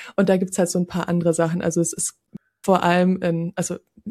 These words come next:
ke-, kenn ich, kenn ich einige und auch aus einigen Bereichen ist dann immer ganz schnell heißt, "Ja, kauf das doch, kannst von der Steuer absetzen."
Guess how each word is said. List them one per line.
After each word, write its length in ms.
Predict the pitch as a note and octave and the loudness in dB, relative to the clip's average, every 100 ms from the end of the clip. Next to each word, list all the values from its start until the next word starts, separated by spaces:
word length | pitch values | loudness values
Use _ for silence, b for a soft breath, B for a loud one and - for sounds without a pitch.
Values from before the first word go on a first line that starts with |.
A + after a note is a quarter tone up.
| - | -10
ke-, 140 | - - | -6 -4
kenn 280 | F#3 G#3+ | 4 8
ich, 200 | G#3+ G#3+ | 8 6
kenn 180 | - G#3+ | 2 4
ich 220 | G#3 - | 4 4
einige 640 | F3+ F3+ F#3+ F#3 F3+ F3 F3+ | 2 2 2 2 2 2 0
und 180 | F3+ - | -2 -6
auch 140 | F3 | -6
aus 160 | - E3+ | -6 -2
einigen 340 | F3+ F3+ F3+ | 0 0 0
Bereichen 600 | E3+ E3 D#3+ E3+ F3+ E3+ B B B | 0 2 4 4 2 -4 B B B
ist 180 | F3 | 0
dann 100 | E3+ | 0
immer 200 | F3+ F3 | 0 0
ganz 200 | F3 F3 | 2 0
schnell 180 | - E3 | 0 0
heißt, 260 | E3+ E3+ - | 0 0 2
"Ja, 200 | E3 E3+ B B | 0 0 B B
kauf 260 | - G3 F#3+ | 0 0 0
das 180 | F#3+ | -2
doch, 220 | - F3+ - | 0 -4 -2
kannst 280 | F3+ F3 | -4 -4
von 120 | - E3+ | -2 -2
der 100 | E3 | -2
Steuer 320 | - D3+ D3+ | -2 -2 -4
absetzen." 600 | - - - - D#3 | -6 -8 -8 -6 -6